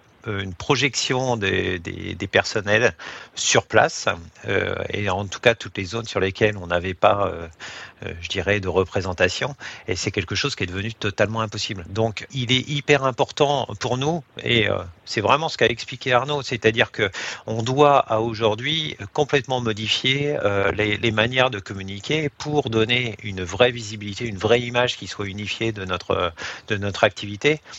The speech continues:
et pouvoir créer du lien. Parce que effectivement, une, une réunion Zoom ou Teams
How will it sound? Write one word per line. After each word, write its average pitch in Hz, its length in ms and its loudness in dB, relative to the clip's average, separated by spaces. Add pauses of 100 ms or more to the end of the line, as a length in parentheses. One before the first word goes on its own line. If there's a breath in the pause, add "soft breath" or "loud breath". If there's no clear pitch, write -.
(200 loud breath)
et 143 120 4
pouvoir 123 380 0
créer 117 400 0
du 101 140 -6
lien. 117 260 -4 (200)
Parce - 200 -6
que 95 260 -6 (140)
effectivement, 117 640 -4
une, 98 320 -2 (440 loud breath)
une 107 120 0
réunion 113 460 2
Zoom 120 360 0
ou 104 80 -4
Teams 123 320 -2